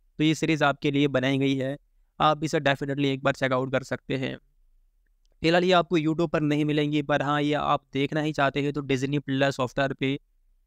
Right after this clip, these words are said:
ये आप सभी को मिल जाएंगी जहाँ से आप देख सकते हैं। बॉलीवुड के अंदर दोस्तों ऐसी बहुत सारी फिल्में बनाई गई है, पर वेब सीरीज देखने का मज़ा अलग ही होता है।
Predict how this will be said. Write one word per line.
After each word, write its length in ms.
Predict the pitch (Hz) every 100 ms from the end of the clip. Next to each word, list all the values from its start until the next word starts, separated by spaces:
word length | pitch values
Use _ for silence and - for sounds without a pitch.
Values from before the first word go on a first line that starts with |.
| _ _
ये 140 | 147 165
आप 160 | 170
सभी 260 | 160 160 160
को 120 | 170
मिल 200 | 151 139
जाएंगी 320 | 147 151 151
जहाँ 260 | 135 139 139
से 120 | 156
आप 240 | 143 139 -
देख 160 | 127 -
सकते 340 | 139 - 147
हैं। 160 | 139 139 - _ _ _ _ _ -
बॉलीवुड 440 | 135 156 190 196 190
के 80 |
अंदर 180 | 185 185
दोस्तों 360 | 170 170 - 180
ऐसी 380 | - 147 147 160
बहुत 260 | 143 143
सारी 180 | 156 156
फिल्में 280 | 143 147 147
बनाई 280 | 131 139 139
गई 180 | 143
है, 120 | 139 147
पर 240 | 147 135
वेब 200 | 135 143
सीरीज 220 | 151 147
देखने 300 | 139 135 139
का 100 | 143
मज़ा 320 | 135 135 135 131
अलग 160 | 131
ही 120 | 127
होता 360 | 127 123 123 139
है। 140 | 139